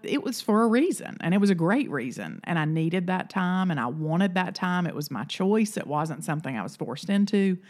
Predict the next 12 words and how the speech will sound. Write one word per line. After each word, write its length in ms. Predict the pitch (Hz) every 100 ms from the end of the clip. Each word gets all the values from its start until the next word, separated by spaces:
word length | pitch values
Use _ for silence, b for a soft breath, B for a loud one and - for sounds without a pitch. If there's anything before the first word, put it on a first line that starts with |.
| B B B B
So, 440 | - 220 220 214
you 140 | - 233
know, 240 | 202 196
this 260 | 170 190 190
whole 180 | 175 147
time, 460 | - 190 208 175
all 240 | 156 160 170
these 300 | 170 165 -
things 300 | 165 165 151
that 120 | 147
I've 180 | 135 151
written 580 | 156 180 156 151 147